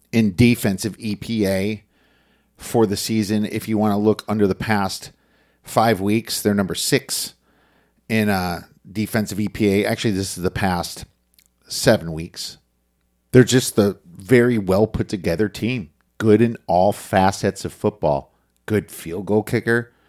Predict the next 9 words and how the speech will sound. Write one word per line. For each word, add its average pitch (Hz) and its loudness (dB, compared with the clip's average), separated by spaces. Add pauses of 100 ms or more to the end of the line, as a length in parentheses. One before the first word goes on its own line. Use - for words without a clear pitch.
(380)
You 85 -8
know, 85 -4
in 90 -10
case 92 -2
you're 90 -4
down 87 -4
by 82 -2
three 95 -2
and, 82 -4